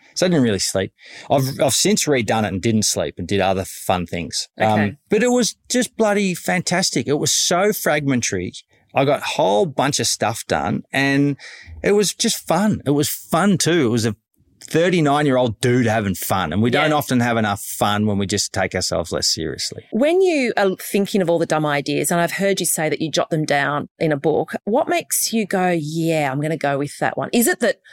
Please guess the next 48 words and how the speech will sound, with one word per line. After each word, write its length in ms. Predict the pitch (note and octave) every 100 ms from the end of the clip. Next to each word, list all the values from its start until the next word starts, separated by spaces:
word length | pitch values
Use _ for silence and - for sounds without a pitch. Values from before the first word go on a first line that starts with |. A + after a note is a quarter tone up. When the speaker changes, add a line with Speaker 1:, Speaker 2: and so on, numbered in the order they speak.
| -
Speaker 2:
the 100 | E3
dumber 320 | D3+ D3+ D#3
the 100 | D3
better? 340 | D3 D3+ C#4 G4 -
Is 140 | A3+
that 260 | A3 G#3+ -
a 40 |
formula? 520 | - F3+ D#3 C3 E2+ - -
Speaker 1:
I, 60 |
Speaker 2:
Or 340 | C#3 D3 A#3+ B3+
Speaker 1:
I, 60 |
Speaker 2:
is 120 | C4 C4+
it 40 |
Speaker 1:
I 40 |
Speaker 2:
that 80 | B3
Speaker 1:
sometimes 640 | A#3 C#3+ - B2 A2 - - A2 - C3+
think 240 | A#2 G2+
that. 340 | - A2 - - -
Speaker 2:
Yeah. 420 | F#3 E3 D#3 E3 C#4+
Speaker 1:
<laughs> 100 | -
But 120 | - C3+
it's 120 | -
gotta 240 | F3 G#3+
be, 320 | G3 D#3+ D3 -
it's 140 | D3 -
gotta 200 | D#3+ F#3
be 100 | E3
translatable 800 | - B2+ G#2+ G#2 G#2+ G#2+ F2+ E2
too. 260 | - G2 -
So 200 | - A#2 A#2+
Speaker 2:
Okay. 380 | - D#3+ C#3+ G3+
Speaker 1:
the 100 | D3
reason 480 | C#3+ F#3+ A3 A#3 G3+
that 160 | D3 -
A 60 | A#2+
Mile 300 | B2 A#2 A2+
an 80 | A2
Hour 360 | G#2 G2+ F#2+
has 140 | G2+ -
done 220 | G#2 G2
really 200 | F#2 F2+
well, 300 | F#2 E2+ F#2+
and, 160 | A2 A#2+
and 160 | B2+ E3
I 100 | F#3+
never 280 | B2+ G#2+
meant 240 | G2+ G#2 D#2
that 200 | G#2